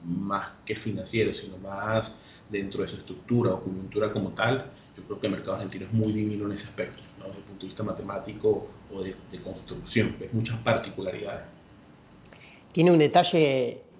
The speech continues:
Speaker 2: interesante que nosotros vemos, es que está en un proceso de transición hacia, por ahí, una operatoria más algorítmica, más digitalizada,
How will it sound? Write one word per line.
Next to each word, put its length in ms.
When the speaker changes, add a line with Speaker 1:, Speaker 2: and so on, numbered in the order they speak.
Speaker 2:
interesante 600
que 80
nosotros 400
vemos, 440
es 140
que 460
está 340
en 100
un 100
proceso 480
de 160
transición 720
hacia, 880
por 140
ahí, 240
una 220
operatoria 480
más 160
algorítmica, 760
más 220
digitalizada, 1120